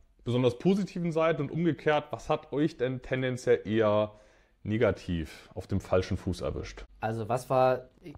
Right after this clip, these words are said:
Speaker 2: ich bleib mal auf der Makroebene erstmal, also was sehr, sehr positiv, äh, gelaufen ist, sind unsere Hybridanleihen. Die haben wir mit elf bis zwölf Prozent, ähm, beigemischt bei uns im Portfolio.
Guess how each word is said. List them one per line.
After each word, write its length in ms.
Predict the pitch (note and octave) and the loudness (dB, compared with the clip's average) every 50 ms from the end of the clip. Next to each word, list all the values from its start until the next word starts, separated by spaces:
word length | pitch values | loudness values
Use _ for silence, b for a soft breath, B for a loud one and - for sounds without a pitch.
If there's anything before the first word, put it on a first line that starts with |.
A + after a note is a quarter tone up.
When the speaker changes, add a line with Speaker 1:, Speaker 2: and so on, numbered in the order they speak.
| - | -12
Speaker 2:
ich 160 | - C#3+ - - | -12 -10 -6 0
bleib 200 | B2+ B2+ C#3 C#3+ | 2 2 2 2
mal 120 | C#3+ C3 | 2 0
auf 120 | C3 C3+ | -2 -2
der 140 | - B2 A2 | -2 -2 0
Makroebene 600 | A2 A#2+ C#3 C#3 - - C3 A#2+ C#3 C#3 C3+ C3 | 0 0 -2 -2 -4 -8 -4 -2 -2 -2 -2 -2
erstmal, 400 | A2 B2+ C3 - - B2+ B2 A#2+ | -2 -4 -4 -4 -2 -2 -2 -2
also 260 | A2+ A#2+ A#2 A#2 A#2 | -4 -4 -6 -4 0
was 180 | A2+ B2+ B2 - | 0 0 0 0
sehr, 320 | - A2 A2 A#2+ C3+ C#3 | -4 -2 0 2 4 4
sehr 160 | C3+ C3 B2+ B2+ | 4 4 2 0
positiv, 640 | B2+ - B2+ B2 B2 B2 B2 - C3 A#2+ - - | 0 -2 -4 -2 -2 -4 -6 -6 -10 -10 -8 -10
äh, 280 | B2 B2 B2 A#2+ A#2 A#2+ | -8 -4 0 2 2 2
gelaufen 440 | A#2+ A#2 A2 A2 A2+ A#2 - A#2+ A2+ | 2 2 4 4 2 2 2 -2 -4
ist, 200 | A#2 A2+ A2+ - | -4 -4 -4 -2
sind 160 | A#2 A2 A2 | -4 -4 -2
unsere 360 | - A2+ A2+ A2 G#2+ G#2 G2 | -2 -2 -2 -2 0 -2 -2
Hybridanleihen. 800 | F#2+ G2+ G2 - C3+ E3 F3+ F3 D3 D3 C#3 B2+ B2 B2+ B2+ B2 | -2 -2 -2 -2 -2 -2 -2 -2 -2 -2 2 2 2 2 2 0
Die 100 | B2+ A2+ | -2 -2
haben 100 | A2+ A#2 | -2 0
wir 100 | A#2+ A#2 | 0 0
mit 200 | A#2 A#2 A2 - - - - | 0 0 -2 -4 -10 -16 -10
elf 300 | - G#2+ A2+ A#2 A#2 - | -4 -2 -2 -2 -2 -4
bis 180 | - G#2+ - - | -8 -10 -10 -8
zwölf 300 | - - A2+ A2+ A2+ - | -4 -2 -2 -2 -2 -4
Prozent, 540 | - G#2+ G#2 - - A#2 A#2+ A#2+ A#2+ - - - | -8 -8 -4 0 0 2 2 2 -2 -4 -12 -12
ähm, 280 | A2+ G#2+ G#2 G#2 G2+ F#2+ | -10 -8 -6 -6 -6 -4
beigemischt 520 | F#2+ G2+ A2 A#2+ B2+ A#2+ B2 A#2+ - - | 0 2 2 4 4 4 2 2 0 0
bei 100 | - G#2+ | -2 0
uns 180 | G#2+ A2+ A2 A#2 | 0 0 0 -2
im 80 | G#2+ | -4
Portfolio. 680 | - - G#2 G#2 - - - C#3 C#3+ C#3 C3+ C3+ C3 | -2 -2 -4 -4 -4 0 2 4 6 6 6 4 2